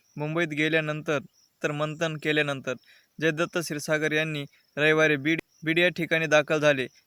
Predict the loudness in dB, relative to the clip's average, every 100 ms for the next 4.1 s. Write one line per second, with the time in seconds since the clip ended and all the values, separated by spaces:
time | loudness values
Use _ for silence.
0 | -2 0 0 -2 -4 -4 -4 0 0 0
1 | -2 -2 -2 -4 -8 -2 0 0 0 -4
2 | -2 -4 -2 -6 -2 0 2 2 0 _
3 | _ -4 -2 0 0 0 2 2 2 4
4 | 4